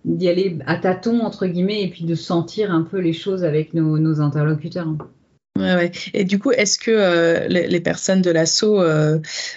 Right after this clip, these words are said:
Speaker 2: euh, qui sont, euh, enfin, en France, quoi, euh, un peu qui sont en, en backup, euh, donnent des, des petits indices comme ça sur les,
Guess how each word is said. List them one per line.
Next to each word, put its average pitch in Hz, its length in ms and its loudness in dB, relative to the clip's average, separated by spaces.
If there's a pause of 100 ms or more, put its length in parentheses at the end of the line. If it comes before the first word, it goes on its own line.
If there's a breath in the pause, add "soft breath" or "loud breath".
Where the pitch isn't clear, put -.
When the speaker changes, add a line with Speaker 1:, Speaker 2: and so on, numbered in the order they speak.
(120)
Speaker 2:
euh, 156 280 4
qui 156 180 -4
sont, 151 400 4
euh, 143 160 4
enfin, 143 160 -2
en 135 100 2
France, 247 300 0
quoi, - 160 0
euh, 151 420 2
un 156 120 2
peu 160 140 -2
qui 175 120 -2
sont - 160 0
en, 156 260 4
en 170 120 2
backup, 170 340 0 (540 loud breath)
euh, 160 600 4
donnent 202 280 2
des, 190 760 4 (320)
des 185 140 0
petits 190 260 0
indices 196 360 2
comme 208 160 0
ça 254 120 2
sur 226 220 0
les, 170 460 4